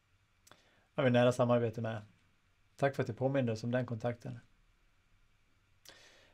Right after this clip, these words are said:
Det är, ja, det går inte att uttrycka ord, men det är väldigt bra känslor. Otroligt starka,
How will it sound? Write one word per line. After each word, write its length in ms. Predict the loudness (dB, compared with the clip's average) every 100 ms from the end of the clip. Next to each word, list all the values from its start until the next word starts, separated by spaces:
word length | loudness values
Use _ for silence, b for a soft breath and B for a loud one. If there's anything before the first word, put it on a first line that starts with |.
| b
Det 100 | 6
är, 680 | 10 10 10 8 4 -2 0
ja, 320 | 6 8 6 2 -16 -20 -20 -20 -20 _ _ _ _ _ -12
det 220 | -6 0
går 120 | 0
inte 120 | 2
att 40 | 2
uttrycka 260 | 2 2
ord, 120 | 2
men 80 | 4
det 80 | 4
är 400 | 6 6 2 -2 -8 B B B B -18 -20 -20 -20 -20 -20 -20 -20 -6
väldigt 300 | 0 2 2
bra 140 | 0 -2
känslor. 460 | -2 -4 -6 -8 -12 -20 -20 -20 -20 -20 -8
Otroligt 400 | -6 -2 -2 -2
starka, 640 | -2 -2 0 -2 -4 -4